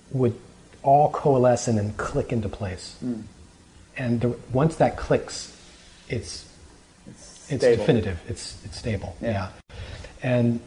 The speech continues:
Speaker 1: you know, yes, so there were, there were moments towards the end of that purification process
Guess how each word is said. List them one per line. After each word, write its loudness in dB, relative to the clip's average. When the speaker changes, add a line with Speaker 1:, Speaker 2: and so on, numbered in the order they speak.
Speaker 1:
you 6
know, 2
yes, 2
so -4
there 2
were, 2
there 0
were 6
moments 4
towards 0
the -6
end 2
of 2
that -2
purification -6
process -6